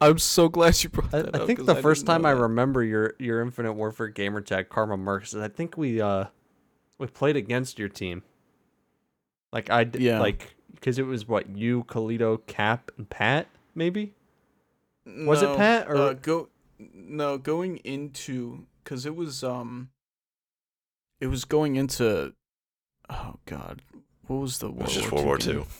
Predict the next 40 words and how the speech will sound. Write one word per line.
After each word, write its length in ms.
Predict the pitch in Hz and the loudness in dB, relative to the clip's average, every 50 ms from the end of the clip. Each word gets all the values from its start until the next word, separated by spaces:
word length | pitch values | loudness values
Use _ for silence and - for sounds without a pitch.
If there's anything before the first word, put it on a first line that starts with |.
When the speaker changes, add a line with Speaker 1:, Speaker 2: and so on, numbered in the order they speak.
| - - - | -18 -10 -2
Speaker 3:
Yeah, 280 | - 82 78 73 76 | 0 2 2 2 2
it 120 | 92 78 73 | 0 0 2
was. 280 | 78 76 73 76 76 | 0 0 0 -2 -4
Speaker 1:
Was 80 | - 120 | -4 -4
it 80 | 120 113 | -4 -4
just 220 | - 135 127 - | -2 -2 -2 0
World 200 | - 123 123 123 | 0 0 0 2
War 140 | 127 127 131 | 2 2 0
Speaker 2:
World 100 | 123 120 110 | 0 0 0
Speaker 1:
Two? 80 | 131 | 0
Speaker 2:
War 120 | 120 107 104 | 0 0 -2
Two. 260 | - 110 107 104 110 | -4 -4 -4 0 0
Speaker 1:
Okay. 300 | 127 120 - 107 87 87 - _ _ _ _ - - - - - - - - - _ _ _ _ _ _ _ _ _ _ _ _ _ _ _ - | 0 0 0 -2 -6 -6 -10 _ _ _ _ -20 -20 -20 -20 -20 -20 -20 -20 -20 _ _ _ _ _ _ _ _ _ _ _ _ _ _ _ 2
Uh, 480 | 147 147 151 156 - - - - - - - | 4 6 8 10 10 12 12 10 10 6 2
<laughs> 100 | _ - | _ -8
yeah, 240 | - 151 143 131 - | 0 2 2 2 2
it 60 | - | 2
was 180 | 139 139 131 127 | 2 0 0 0
going 320 | - 160 165 175 170 151 | 2 2 4 4 2 0
into 320 | 107 135 135 131 127 - 110 | 0 0 0 0 0 -2 -4
that 320 | 98 95 92 92 127 - | -4 -2 -2 -2 -4 -4
game. 360 | - 131 135 143 147 143 - | -4 -2 -2 -2 -4 -6 -4
We 140 | 120 120 123 | 0 0 2
were 140 | 123 123 123 | 2 2 0
gonna 180 | 120 120 101 90 | 0 -2 -4 -4
team. 400 | - - - 101 78 60 87 - - _ _ _ _ - - - _ _ - - | -8 -6 -6 -6 -6 -6 -8 -12 -14 _ _ _ _ -20 -20 -20 _ _ -12 -6
So 200 | - - 135 127 117 | -2 2 4 4 2
we 280 | 113 120 127 127 123 | 2 0 0 2 2
were 80 | 123 117 | 2 0
practicing 680 | - - - 135 131 131 131 131 139 123 - 127 123 110 | 2 2 4 4 4 0 0 0 -2 -2 0 -2 -2 -2
on 140 | 107 107 82 | -2 -2 -2
I 140 | 90 104 104 | -4 -4 -2
W 320 | 101 117 113 110 104 101 | 0 0 0 0 -2 -4
'cause 140 | 92 - 98 | -8 -8 -6
that's 200 | 101 90 - - | -6 -6 -6 -6
all 140 | 107 107 98 | -6 -6 -4
we 80 | 98 101 | -6 -6
really 300 | 98 104 101 95 90 101 | -6 -6 -6 -6 -6 -6
had. 360 | 110 90 92 104 117 123 127 _ _ _ _ _ _ _ _ - - _ _ _ _ - | -6 -6 -4 -4 -6 -6 -8 _ _ _ _ _ _ _ _ -20 -20 _ _ _ _ -6
Um, 460 | 120 117 113 110 107 104 101 101 104 | -4 -2 -2 -2 -2 -4 -6 -8 -10